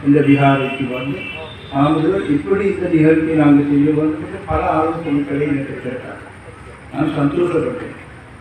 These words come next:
ஆனா அவர் பெரிய ஒரு பெறுமதியான வாகனத்தில் வந்து நான் நினைத்து ஜனாதிபதி வாகனம்.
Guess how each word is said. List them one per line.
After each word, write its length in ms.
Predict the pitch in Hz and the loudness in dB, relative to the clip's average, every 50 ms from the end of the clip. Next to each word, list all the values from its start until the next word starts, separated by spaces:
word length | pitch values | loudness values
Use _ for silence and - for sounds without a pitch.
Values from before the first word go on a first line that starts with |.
| - - - - | -20 -18 -10 -4
ஆனா 200 | 135 143 156 151 | 0 2 4 4
அவர் 300 | 143 139 147 147 - - | 4 4 2 2 0 2
பெரிய 260 | 143 143 151 160 151 | 2 4 4 4 2
ஒரு 480 | 147 139 147 143 131 135 - - - - - - - - - | 2 2 2 0 0 -2 -4 -10 -12 -14 -16 -18 -16 -6 -2
பெறுமதியான 680 | 151 139 151 151 156 160 160 156 151 151 151 151 156 147 | 2 4 6 6 6 6 6 6 6 6 6 4 2 2
வாகனத்தில் 640 | 135 135 135 139 143 147 147 143 147 151 143 139 135 | 2 2 2 2 2 2 2 0 0 0 0 0 -2
வந்து 260 | 135 135 143 - - | -2 -4 -4 -2 0
நான் 300 | 139 135 143 147 147 143 | 0 2 2 4 4 2
நினைத்து 300 | 135 139 139 139 - 165 | 2 2 0 0 0 -4
ஜனாதிபதி 560 | 143 139 135 139 143 156 151 139 139 135 135 | -2 0 2 2 4 4 4 4 4 2 2
வாகனம். 760 | 131 127 120 120 117 120 117 113 113 113 107 - - - - | 2 0 0 0 -2 -2 -4 -4 -8 -8 -10 -10 -10 -12 -12